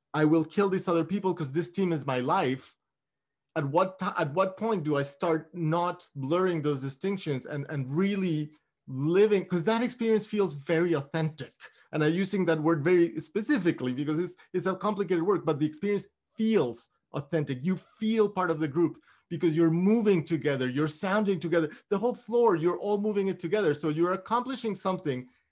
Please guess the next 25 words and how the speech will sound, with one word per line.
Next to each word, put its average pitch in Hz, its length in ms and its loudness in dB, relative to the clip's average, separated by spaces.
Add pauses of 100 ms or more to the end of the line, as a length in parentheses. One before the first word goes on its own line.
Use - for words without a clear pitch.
outside 190 560 -2
of, 156 360 -2
of 131 160 -8 (560)
word 170 560 2
discourse 135 640 -6 (840)
as 170 180 -4
a 170 40 -4
collective. 151 600 -4 (120)
So 196 140 0
when 185 140 0
you 202 120 -2
go 226 140 4
out, 262 220 2
you 208 80 -4
feel 226 520 -4 (100)
as 139 140 -8
a 143 60 -4
collective. - 580 -10 (240)
And 165 260 0
somebody 202 300 2
gets 185 180 0
attacked, 202 380 0 (240)
fifteen 214 480 0
jump 143 240 -2
in 131 240 -2